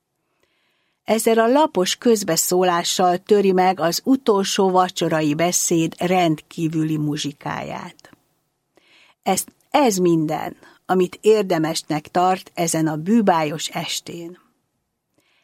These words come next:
Ez a helyrajzi kérdés. És Jézus a maga titokzatosan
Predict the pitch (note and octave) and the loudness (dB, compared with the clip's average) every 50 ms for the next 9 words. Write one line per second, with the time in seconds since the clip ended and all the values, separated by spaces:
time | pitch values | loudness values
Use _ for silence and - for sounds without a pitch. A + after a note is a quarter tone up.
0 | _ _ - G#3+ A3+ B3 B3+ A#3+ - E3+ E3 D#3 - E3+ F3 E3+ D#3+ D3+ D#3 D#3 | _ _ -4 0 0 0 0 0 -2 -2 -2 -2 -2 -2 -2 -2 -2 -2 -2 -2
1 | E3+ E3+ D#3 - D3+ D3 _ - C#3+ - D#3 D#3+ E3 - - - - - - - | -4 -4 -6 -8 -8 -10 _ -12 -12 -10 -10 -12 -14 -16 -18 -16 -14 -12 -8 -8
2 | - - - - _ _ _ _ _ _ _ _ _ _ _ _ _ _ _ _ | -6 -6 -6 -8 _ _ _ _ _ _ _ _ _ _ _ _ _ _ _ _
3 | _ _ _ _ _ _ _ _ _ _ _ _ _ _ _ _ _ - D3+ D3+ | _ _ _ _ _ _ _ _ _ _ _ _ _ _ _ _ _ -8 -6 -4
4 | - - - F#3+ A3 B3+ C#4 B3+ - F#3 F3+ E3+ - - - - - - D#3+ E3 | -4 -4 -2 0 2 2 2 2 0 0 -2 -2 -4 -6 -6 -8 -6 -6 -2 0
5 | F3 G#3 A#3 B3+ A#3+ A#3 A3 G#3+ G#3 - - - G3+ G3 F#3+ - F#3+ F#3 F3 - | 2 2 2 2 2 0 0 0 -2 -6 -8 -6 -6 -4 -2 0 0 0 0 0
6 | F#3+ E3+ E3+ - D#3+ E3 - - - E3 E3+ E3 | -2 -2 -2 -2 -6 -6 -4 -4 -4 -4 -4 -4